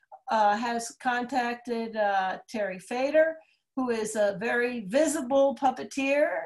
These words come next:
in the world. Uh, we call him famous. <laughs> And, uh, and he has been promoting P of A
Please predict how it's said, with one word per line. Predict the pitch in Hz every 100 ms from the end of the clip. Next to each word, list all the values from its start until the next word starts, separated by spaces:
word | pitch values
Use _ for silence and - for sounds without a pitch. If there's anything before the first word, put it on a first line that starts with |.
| 233
in | 220
the | 202
world. | 214 233 285 302
Uh, | 247 208 202
we | 214
call | 214 233 214 240
him | 233
famous. | 262 247 269 349 - - -
<laughs> | - 269 - - - - - - - -
And, | 254 247 247 233
uh, | 240 226 220 - _ -
and | 247
he | 254 330
has | 330 269
been | 220 254 262
promoting | 262 240 247 277 285 285
P | 233 277
of | 269 240
A | 240 240 247